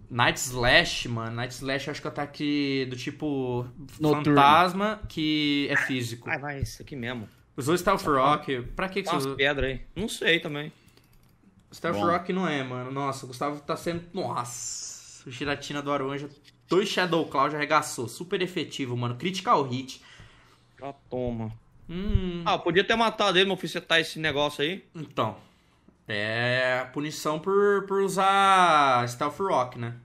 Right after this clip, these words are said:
Speaker 2: Caramba, eu não
Speaker 3: Tá
Speaker 2: sei
Speaker 3: vendo,
Speaker 2: porquê,
Speaker 3: é duro,
Speaker 2: mas eu
Speaker 3: né?
Speaker 2: não consegui
Speaker 1: Você
Speaker 2: atacar.
Speaker 1: tomou o flint do Dark Pills. Dark, você
Speaker 2: Olha.
Speaker 1: tomou. Então, cê... ah lá, aí o, o Giratina recuperou vida, né?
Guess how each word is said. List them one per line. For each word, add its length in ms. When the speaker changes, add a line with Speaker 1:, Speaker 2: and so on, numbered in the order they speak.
Speaker 2:
Caramba, 440
eu 20
não 100
Speaker 3:
Tá 80
Speaker 2:
sei 100
Speaker 3:
vendo, 200
Speaker 2:
porquê, 140
Speaker 3:
é 20
duro, 80
Speaker 2:
mas 160
eu 80
Speaker 3:
né? 100
Speaker 2:
não 240
consegui 400
Speaker 1:
Você 60
Speaker 2:
atacar. 100
Speaker 1:
tomou 240
o 40
flint 380
do 80
Dark 320
Pills. 460
Dark, 420
você 140
Speaker 2:
Olha. 80
Speaker 1:
tomou. 300
Então, 360
cê... 100
ah 100
lá, 520
aí 300
o, 120
o 80
Giratina 440
recuperou 360
vida, 380
né? 160